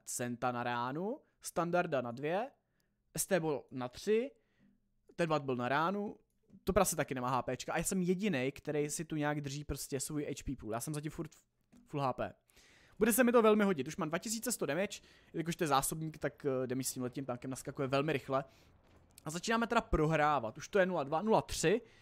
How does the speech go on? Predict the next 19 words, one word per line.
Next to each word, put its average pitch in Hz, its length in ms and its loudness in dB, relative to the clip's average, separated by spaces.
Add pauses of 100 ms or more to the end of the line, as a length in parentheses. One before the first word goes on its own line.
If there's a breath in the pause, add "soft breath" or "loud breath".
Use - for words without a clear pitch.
(480 loud breath)
A 190 60 6
já 214 60 8
teďka 262 280 -2 (640)
furt 349 160 2
tak - 220 0
nějak 285 180 -2
jako 269 180 -2
čekám - 420 2
a 156 40 -2
teď 190 140 -4
jsem 220 120 -2
si 220 120 -2
řekl, 208 180 -4
"OK, 180 240 0
eh, 147 320 0 (1500)
to 180 100 -2
V 147 120 2
K 160 200 2
čko 170 320 -2